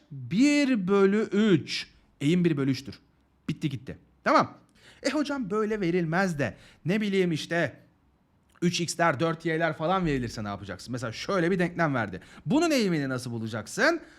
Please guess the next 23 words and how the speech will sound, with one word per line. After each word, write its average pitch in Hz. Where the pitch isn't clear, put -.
Bak -
burada 202
ben 285
sana 240
adımları 156
söyleyeyim. 135
Birinci 226
adımın 160
Y'yi 180
yalnız 151
bırakıyorsun. 240
İkincisi 160
de 254
artık 151
X'in 151
katsayısını 135
alıyorsun. 101
Mevzu 147
bu. 98
X, 170
Y'yi 185
yalnız 208
bırak, 254